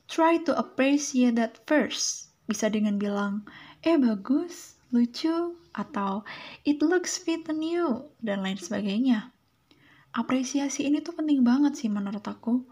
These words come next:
Karena kan kita nggak tahu ya. Kita tuh nggak tahu apa-apa soal gimana usahanya dia dalam melakukan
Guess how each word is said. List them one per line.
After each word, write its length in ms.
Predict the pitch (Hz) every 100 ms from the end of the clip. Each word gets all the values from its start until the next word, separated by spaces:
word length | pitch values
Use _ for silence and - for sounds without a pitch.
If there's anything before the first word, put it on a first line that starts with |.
| - - - - -
Karena 240 | - 311 330
kan 160 | 381
kita 160 | 349 370
nggak 240 | 339 -
tahu 240 | 196 214 240
ya. 240 | 220 202 - - - - - _ _
Kita 240 | 294 330
tuh 80 | 381
nggak 240 | 349 -
tahu 160 | 214 196
apa-apa 640 | 214 220 269 254 226 208
soal 320 | - 214 220
gimana 400 | 214 214 214 240
usahanya 560 | 240 240 226 220 202 202
dia 480 | 202 202 226 247 254
dalam 240 | 247 208
melakukan 480 | 202 202 214 226 208